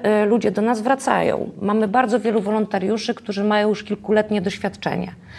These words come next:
Więc oni wtedy dokładnie: „Ja chcę do punktu info, ja chcę na backstage, ja będę robić to, ja będę robić tamto”. Także, mm, to, że wracają, to jest chyba naj-, najlepsza rekomendacja. E, zdarzyło nam się kilkukrotnie, to były chyba trzy albo cztery przypadki,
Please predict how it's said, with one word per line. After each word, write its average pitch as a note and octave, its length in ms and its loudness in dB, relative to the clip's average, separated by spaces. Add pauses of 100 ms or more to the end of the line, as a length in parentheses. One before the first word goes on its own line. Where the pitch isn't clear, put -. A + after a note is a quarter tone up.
(180)
Więc F#3+ 160 0
oni A3+ 160 6
wtedy G3+ 260 0
dokładnie: F#3+ 440 2
„Ja A#3 120 6
chcę A3+ 140 -4
do G#3 100 0
punktu A3 320 -2
info, G3+ 320 2
ja F#3 120 2
chcę G3 200 -6
na F#3 120 0
backstage, E3 500 0
ja G3 120 2
będę F#3+ 240 0
robić F3 300 -2
to, F3+ 200 2
ja E3 140 0
będę D#3+ 280 -2
robić E3+ 300 -4
tamto”. D#3+ 440 -4 (520)
Także, F#3 320 4
mm, G3 720 6
to, B3 160 6
że B3 120 8
wracają, A#3+ 580 6
to A#3+ 120 -2
jest A3 260 2
chyba G3+ 260 2
naj-, F#3 800 2 (140)
najlepsza G3 580 2
rekomendacja. F3 960 0 (800)
E, F#3+ 760 6
zdarzyło G#3+ 500 4
nam B3 200 4
się A3 140 -4
kilkukrotnie, A3 760 2
to F#3 100 -2
były E3+ 240 0
chyba E3+ 260 -2
trzy - 200 -2
albo F3+ 220 2
cztery F3+ 280 -2
przypadki, F3+ 760 -2